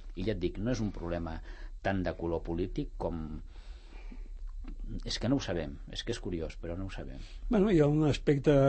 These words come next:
Speaker 2: que es va repetint també, aprofitant, doncs, la meva entesa de, del, del que heu dit, i és, eh, quan es parla dels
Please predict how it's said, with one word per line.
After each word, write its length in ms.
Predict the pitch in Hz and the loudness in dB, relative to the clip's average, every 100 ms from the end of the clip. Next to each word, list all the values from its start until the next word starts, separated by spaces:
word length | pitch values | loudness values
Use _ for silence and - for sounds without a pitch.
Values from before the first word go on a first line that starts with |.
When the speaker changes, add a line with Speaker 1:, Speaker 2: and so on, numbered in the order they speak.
| 127 123 110 - | 8 4 0 -2
Speaker 2:
que 160 | 113 | 0
es 80 | 98 | 0
va 180 | 107 110 | 4 4
repetint 440 | 110 113 110 120 107 | 4 0 2 2 2
també, 360 | 107 107 123 123 | 0 2 2 4
aprofitant, 500 | 113 110 101 101 101 | 2 0 -2 -2 -2
doncs, 220 | 104 95 104 | -2 -4 -4
la 120 | 98 | -2
meva 180 | 101 101 | 0 0
entesa 400 | 95 104 92 98 | -2 -2 -2 0
de, 140 | 95 90 85 113 | -2 -2 -6 -6
del, 180 | 92 92 - | -6 -6 -8
del 180 | - 98 | -8 -8
que 120 | - | -6
heu 60 | 95 | -4
dit, 360 | 107 117 123 - - - - - - - | 0 0 0 -6 -12 -12 -6 -4 -4 -2
i 280 | 95 101 101 | -2 2 4
és, 240 | 104 - 113 | 4 2 2
eh, 500 | 101 98 95 90 80 | 2 2 2 0 -2
quan 220 | 101 90 | -2 -2
es 100 | 85 | -2
parla 320 | - - 82 | -6 -8 -8
dels 220 | 92 92 | -8 -8